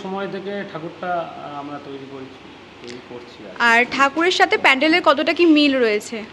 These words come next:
Speaker 1: এখানে আমাদের থিম হচ্ছে নীলে বিলীন। নীলে বিলীন হচ্ছে পৃথিবীর একমাত্র ব্লু টেম্পল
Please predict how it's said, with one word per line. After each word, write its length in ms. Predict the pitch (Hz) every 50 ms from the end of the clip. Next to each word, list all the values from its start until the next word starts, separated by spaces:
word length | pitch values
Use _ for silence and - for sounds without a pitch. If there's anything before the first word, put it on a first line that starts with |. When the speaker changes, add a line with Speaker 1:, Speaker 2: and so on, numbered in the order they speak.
| - - - - - - - - - - - - - - - - -
Speaker 1:
এখানে 320 | - - - 214 220 226
আমাদের 400 | 214 185 175 185 202 208 202 214 214 - - - -
থিম 180 | 180 185 196
হচ্ছে 400 | 202 190 190 - - - 208 214
নীলে 440 | 202 175 160 160 175 180 185 196 202
বিলীন। 420 | 196 156 151 139 123 120 110 107 101 - - - - - - - - - - - - 131 127
নীলে 300 | 143 156 170 196 214 214
বিলীন 280 | 208 214 214 220 214 202
হচ্ছে 340 | 202 202 202 - 214 214 214 208
পৃথিবীর 400 | 208 196 - 208 208 214 214 208 - -
একমাত্র 840 | - 175 202 185 185 208 202 202 202 - - - 214 208 214 208 - 139 135
ব্লু 200 | 185 202 214 202 -
টেম্পল 440 | - 190 185 170 156 - 156 120 113